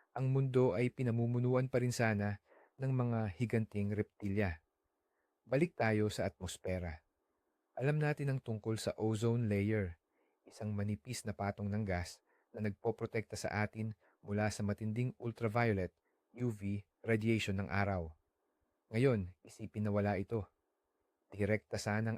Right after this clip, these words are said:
aabot ang U V sa ibabaw. Literal nitong esterilisahin ang lupa, magdudulot ng mutasyon at papatay ng mga living cells. Imposible na sana ang buhay sa ibabaw. Posible na sa ilalim lamang ng dagat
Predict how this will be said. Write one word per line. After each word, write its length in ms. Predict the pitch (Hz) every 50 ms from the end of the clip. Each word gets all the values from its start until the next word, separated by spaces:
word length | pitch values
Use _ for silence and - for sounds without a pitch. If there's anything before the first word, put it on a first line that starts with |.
| -
aabot 560 | - 98 107 90 98 101 95 107 117 117 117 - -
ang 160 | 98 101 101 104 117 135 143
U 80 | 143
V 240 | 131 120 131 131 127
sa 80 | - -
ibabaw. 640 | - 113 107 101 98 92 87 87 104 107 101 95 90 92 _ _ _ _ _ _ _ _ _ _ _ _ _ _ _ -
Literal 400 | 110 104 - 123 117 123 123 123
nitong 280 | 123 - - 127 127 - -
esterilisahin 880 | 120 110 - - 120 113 120 117 113 107 - 120 107 120 131 135 135 127
ang 120 | 113 113
lupa, 520 | 107 113 117 123 - - 127 123 120 - _ _ _ _ _ _ _ _ _ _ _ _ _ -
magdudulot 680 | 117 117 120 113 117 113 110 110 120 123 123 127 123 - -
ng 120 | 120 117 117
mutasyon 640 | 113 110 - 101 - - 135 131 127 127 127 123 - _ -
at 120 | - -
papatay 560 | _ - 120 - - 107 - - 113 113 120 120
ng 160 | 117 110 110
mga 240 | 107 104 104 104 104
living 360 | 104 104 110 107 98 107 104 101
cells. 560 | - - 120 113 107 98 92 - - - _ _ _ _ _ _ _ _ _ _ _ _ _ _ _ _ _ _
Imposible 680 | - 113 113 113 - - 113 - - 131 123 123 127 135
na 80 | 127 120
sana 440 | - 123 117 117 123 127 127 127
ang 160 | - 117 113 107
buhay 320 | 107 110 107 113 117 113
sa 120 | - -
ibabaw. 600 | 101 107 104 110 104 104 101 110 117 110 101 98 95 - _ _ _ _ _ _ _ _ _ _ _ _ _ _ _ _ _ -
Posible 560 | 120 110 - - 135 135 131 127 135 147 143
na 160 | 135 127 123
sa 160 | 117 - 101
ilalim 480 | - 120 117 117 117 120 120 120 117 117
lamang 400 | 113 110 110 113 110 113 110 113
ng 300 | 110 101 95 98 92 92
dagat 340 | 104 101 104 104 107 110